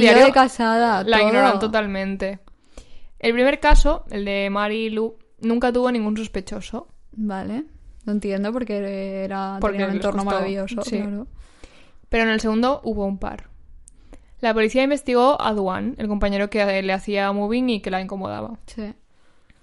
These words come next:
Speaker 2: Descubrieron que había intentado varias veces hacer cosas como para desacreditarla y para hacerla quedar de lela, pero aparte de eso y de lo de la oficina, nada más.
Speaker 1: Vaya.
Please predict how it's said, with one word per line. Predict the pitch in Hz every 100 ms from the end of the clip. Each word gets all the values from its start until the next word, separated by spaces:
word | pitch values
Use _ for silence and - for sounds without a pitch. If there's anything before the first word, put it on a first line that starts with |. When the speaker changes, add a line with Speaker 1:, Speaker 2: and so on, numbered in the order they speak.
| _ - _ -
Speaker 2:
Descubrieron | 240 226 233 226 240 262 262
que | 226 220 254
había | - 208 214
intentado | 220 226 220 220
varias | 214 214 220
veces | 220 220 208
hacer | 196 214
cosas | 214 214 214
como | 214 202
para | 208 202
desacreditarla | 196 196 202 208 196 208 220 208
y |
para | 196 190
hacerla | 190 214 202
quedar | 208 202 202
de | 196
lela, | 202 214 208 311 - - - - - - -
pero | 208 202 202 190 190 185
aparte | - 202 202
de | 208
eso | 214 220 202
y | 220
de | 202
lo | 196
de | 196
la | 190
oficina, | 202 202 202 214 -
nada | 214 202 202 196 -
más. | - 220 - - -
Speaker 1:
Vaya. | 208 202 208 208